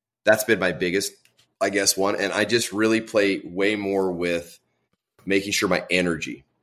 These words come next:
is such at a high level. And, uh, how I do that is really by natural things that I'm really working on that bring me energy.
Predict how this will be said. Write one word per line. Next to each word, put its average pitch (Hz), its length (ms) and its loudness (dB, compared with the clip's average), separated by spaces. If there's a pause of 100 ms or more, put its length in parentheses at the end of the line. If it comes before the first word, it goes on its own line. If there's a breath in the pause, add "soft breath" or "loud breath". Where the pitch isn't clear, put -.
(400)
is 95 160 0
such 101 180 0
at 95 80 2
a 80 60 0
high 92 160 2
level. 80 420 -2 (1000)
And, 95 300 0
uh, 92 400 4 (1120 soft breath)
how 101 180 -2
I 98 60 2
do 101 180 -4
that 101 300 4
is 90 320 0
really 98 320 2
by 85 540 0 (240)
natural 95 520 -2
things 92 400 -4
that 85 80 -2
I'm 80 180 -8
really 92 220 2
working 90 360 -4
on 82 140 -2
that 78 160 -8
bring 95 260 -2
me 85 120 -8
energy. 85 400 -10